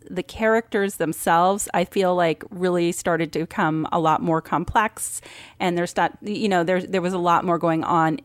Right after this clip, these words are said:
you know, interpersonally between them at that point. Holden's character was, I felt like, you know, really starting to evolve. And we were, you know, I think getting more drawn into their quest to, you know, do something with the research that they were trying to get started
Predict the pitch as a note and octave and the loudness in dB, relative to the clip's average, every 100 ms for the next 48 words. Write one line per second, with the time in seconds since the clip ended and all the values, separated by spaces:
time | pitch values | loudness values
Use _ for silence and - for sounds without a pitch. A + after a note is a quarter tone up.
0 | - - F3 D3 E3+ - - B3 - C4 | -10 -4 -2 -2 -4 -6 0 -2 2 0
1 | A3+ G#3+ - A#3+ G#3+ G3+ G3 F#3+ F3+ - | 2 0 -2 -2 0 -2 0 0 -2 -2
2 | F#3 F3 - - - - - A3 G#3 G#3+ | 0 0 -2 -12 -20 -18 0 2 4 0
3 | - A#3+ G3 F#3+ G#3 F#3+ E3+ D#3 - - | 0 2 2 2 2 2 2 0 -2 -4
4 | - F3 F#3 E3+ - E3+ D3 - - E3+ | -2 0 0 0 2 0 0 -2 -4 -2
5 | D3+ E3+ G3 G#3 G3+ G#3+ F#3+ F#3 G3 F#3 | -2 0 2 2 0 0 0 0 0 0
6 | F3+ F3+ F3 F3 F3 - - - - - | 4 4 6 4 4 0 -12 -20 -20 -20
7 | - - G3+ G3 F#3 F#3 - - - - | -6 -2 2 2 2 0 -4 -16 -16 -6
8 | A#3 A#3+ A3 A3 A3 B3 B3+ A3 G#3+ G#3+ | 2 4 4 4 2 0 2 2 2 2
9 | G#3+ - F#3 G3 G3 G3 - G3+ G3 G3 | 2 0 0 4 4 2 0 -2 -2 -2
10 | - - G3+ F3+ F3 E3+ - - - - | -4 0 2 4 4 2 -2 -12 -20 -20
11 | - - F3+ E3+ F3+ E3+ E3 D#3+ - - | -20 -14 -4 2 4 6 6 2 -2 -4
12 | A#3 F3+ F#3+ - - - - - F3+ E3 | 2 4 2 -4 -12 -12 -10 -2 2 4
13 | D#3+ D#3+ - - F#3 E3 - G#3 C#4+ - | 2 2 0 0 0 0 2 2 2 2
14 | F3+ E3+ D#3+ D3 D3+ - F3 E3+ D#3+ E3 | 2 2 0 0 -2 -2 0 0 0 0
15 | E3+ E3 E3+ D#3 - E3+ E3+ D#3+ D#3+ D#3 | 2 2 0 -2 -2 -2 0 2 2 -2
16 | - E3 D#3 D3+ D#3 - E3 - - E3+ | 0 2 2 0 -2 -2 -4 -4 0 2
17 | C#3 C#3+ | 2 0